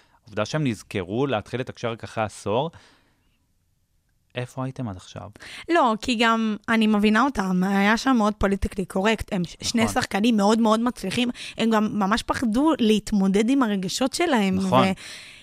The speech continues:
Speaker 2: יואו, גם כל הקטע עם ה-, עם הזה שאבא שלו היה שם,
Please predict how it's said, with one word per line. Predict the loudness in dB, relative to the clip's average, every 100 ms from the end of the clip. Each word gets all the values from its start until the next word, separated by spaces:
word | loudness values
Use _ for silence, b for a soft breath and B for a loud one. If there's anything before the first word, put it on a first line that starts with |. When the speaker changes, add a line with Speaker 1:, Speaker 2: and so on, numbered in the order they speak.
| B
Speaker 2:
יואו, | 0 2
גם | 0 0
כל | 0
הקטע | 0 0 0
עם | 0
ה-, | 0 -4 _
עם | 0 0
הזה | 0 -2
שאבא | 0 0 0
שלו | -2 -4 -4
היה | -2 -4
שם, | 0 2 2